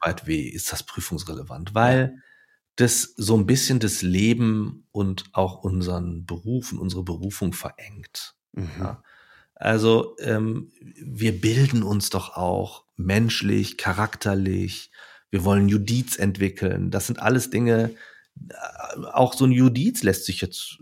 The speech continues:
Speaker 1: ist das prüfungsrelevant? Keine Ahnung, ja. Also es lässt sich
Speaker 2: Mhm.
Speaker 1: schwer, äh, schwer abprüfen, aber wir, wir sozialisieren uns, wir bilden uns auch als JuristInnen.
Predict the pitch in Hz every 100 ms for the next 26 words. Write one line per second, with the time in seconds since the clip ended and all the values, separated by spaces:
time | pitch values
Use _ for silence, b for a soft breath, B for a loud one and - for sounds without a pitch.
0 | - - - - - 139 185 180 - -
1 | 147 - 170 - 117 - - 160 95 98
2 | 98 104 110 - - 107 101 113 - 110
3 | 95 85 92 90 - - - 107 113 113
4 | 110 - - - - - - - - 101
5 | 143 - 127 113 113 107 117 117 113 B
6 | B B - 117 113 117 - 110 104 117
7 | 139 127 117 113 95 110 123 120 110 104
8 | - 101 - 104 - 110 104 107 - -
9 | 92 107 117